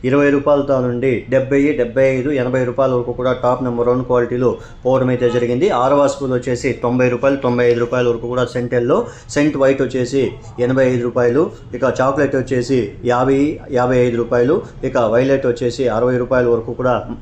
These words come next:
కోలార్ మార్కెట్లో పోయాయని మార్కెట్ విశేషాలు చెప్-, చెప్పడం అయితే జరిగింది. ఇక రోజ్ వచ్చేసి నూట ముప్పై, నూట నలభై రూపాయల వరకు కూడా ఒకటి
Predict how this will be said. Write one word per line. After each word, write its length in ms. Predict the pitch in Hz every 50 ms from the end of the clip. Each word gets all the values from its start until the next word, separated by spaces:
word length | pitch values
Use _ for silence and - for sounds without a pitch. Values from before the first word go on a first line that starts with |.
| - - - - -
కోలార్ 260 | 127 131 135 131 123 123
మార్కెట్లో 340 | 120 117 117 127 120 127 123 120
పోయాయని 440 | 127 120 120 120 117 120 117 120 131 131 117
మార్కెట్ 300 | 117 120 117 127 120 - 123
విశేషాలు 380 | 120 110 117 117 113 117 120 113 -
చెప్-, 220 | 120 113 - - - -
చెప్పడం 280 | - 120 - 120 123 123
అయితే 160 | 120 110 120 113 117
జరిగింది. 320 | 113 110 120 120 120 156 208 233 - - - - - -
ఇక 80 | 143 139 139 127 120
రోజ్ 180 | 131 143 147 151 156
వచ్చేసి 400 | 139 - 143 135 123 - 143 135 107 - - - - - - - - 123
నూట 180 | 135 143 139 147 139 127 104 - - - - - -
ముప్పై, 240 | 131 127 - 147 143 147 147 131 131
నూట 120 | 131 - 147 131 127
నలభై 220 | 127 123 117 123 120
రూపాయల 220 | 117 120 131 131 131 123
వరకు 160 | 117 117 123 117
కూడా 120 | 123 120 123 113
ఒకటి 200 | 113 120 120 127